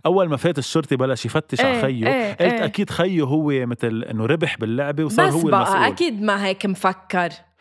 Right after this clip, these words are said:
Speaker 1: إنه أول شي بس فات هو وشاف كل الناس عم يلعبوا مع إنه ما شاف خيه، قلت إنه: "شو وين خيه هيدا؟" وعرفوا فايت على الجيم،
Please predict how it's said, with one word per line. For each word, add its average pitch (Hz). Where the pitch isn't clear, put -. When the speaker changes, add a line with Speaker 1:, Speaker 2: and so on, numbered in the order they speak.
Speaker 1:
إنه 156
أول 233
شي 240
بس 180
فات 226
هو 202
وشاف 190
كل 226
الناس 165
عم 120
يلعبوا 110
مع 135
إنه 110
ما 127
شاف -
خيه، 117
قلت 165
إنه: 139
"شو 147
وين 151
خيه 113
هيدا؟" 107
وعرفوا 117
فايت 131
على 95
الجيم، 110